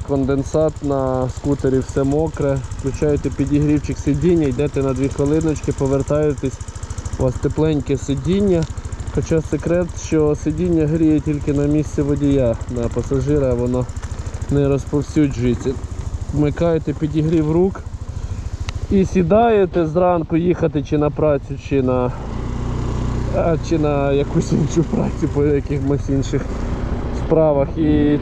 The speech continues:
це просто, просто суцільне задоволення, коли в ручки тепло, в жопку тепло, а не то мокре,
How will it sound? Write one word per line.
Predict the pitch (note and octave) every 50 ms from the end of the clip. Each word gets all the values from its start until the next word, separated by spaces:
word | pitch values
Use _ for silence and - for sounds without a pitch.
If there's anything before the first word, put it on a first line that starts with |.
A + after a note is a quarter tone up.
| -
це | - D#3+
просто, | C#3+ D#3 E3 F3+ G3 G3+ F#3 - - E3+ E3 D#3 - - - - - - - - - - - - - - - - - -
просто | C3+ D3 D#3+ F#3 F3+ - - E3+ D#3+ D#3
суцільне | - - D#3+ D#3 C3 - G3 G3 F3 E3+ D#3+ D#3+ D#3
задоволення, | D3+ E3 E3 D#3+ C#3+ E3+ E3+ D#3+ D#3 D#3+ D#3+ D#3 C#3+ C#3+ B2+ C3+ C3 C3 C3+ C3+ - - - - - - - - - - - -
коли | D3 D3 D3 D#3 D3+ D#3 - - - - - - -
в | D#3 D#3+
ручки | F3 F3 F3 - - - - D3+
тепло, | - - F3+ G3+ F#3 - F#3 F3+ F3 D#3+ - - - - - -
в | C#3
жопку | E3 F3 D#3 - - - -
тепло, | - F3+ F#3 G#3 G3 - F3+ F3+ F3 E3+ - - - - - - - - - - - - - - - - - - - - - - - - C#3+
а | D3+
не | D3+ C#3 E3 - -
то | D#3+ D3+ D#3 F3 E3+
мокре, | E3+ D3+ - D#3+ D#3+ D#3 D3